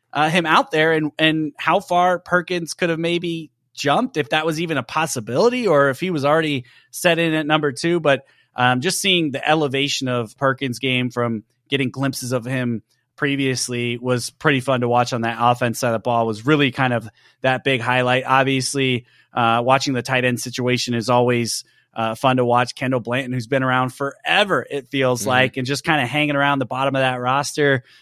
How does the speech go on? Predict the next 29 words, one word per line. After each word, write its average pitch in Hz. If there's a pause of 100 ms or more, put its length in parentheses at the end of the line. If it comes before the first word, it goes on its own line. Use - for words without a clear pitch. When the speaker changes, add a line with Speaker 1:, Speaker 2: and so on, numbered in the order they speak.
(100)
Speaker 1:
and 143
looks 214
like 247
he'll 247
probably 226
be 233
right 220
there 220
again, 202
right? 156
Maybe 147
on 160
the 156
practice 160
squad. 151 (300)
Um, 123
where 143
does 135 (100)
Hopkins 151
and, 123
and 127
Jacob 143
Harris, 147
you 147
know, 143
play 147
out? 147
Johnny 139
Munt, 139